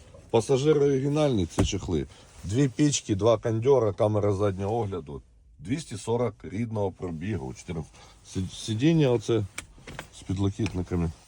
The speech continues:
Зараз салончик покажу. Вісім плюс одна, он, салон. Три, ззаді три.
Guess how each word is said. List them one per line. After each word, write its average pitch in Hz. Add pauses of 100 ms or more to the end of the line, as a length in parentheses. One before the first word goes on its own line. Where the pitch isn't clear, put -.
(420)
Зараз 92
салончик 120
покажу. 107 (1400)
Вісім 170
плюс 117
одна, 90
он, 80 (220)
салон. 76 (880)
Три, 175 (360)
ззаді 117
три. 82